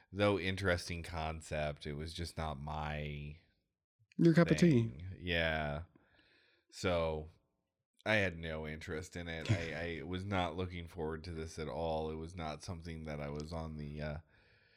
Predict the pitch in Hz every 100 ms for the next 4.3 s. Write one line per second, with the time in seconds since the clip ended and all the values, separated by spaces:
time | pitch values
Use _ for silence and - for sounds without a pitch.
0 | _ _ - _ _ _ _ _ _ -
1 | - - 113 104 92 87 85 - 98 92
2 | 85 - - - - - - - 87 82
3 | 82 - - 82 80 80 78 80 76 78
4 | 78 80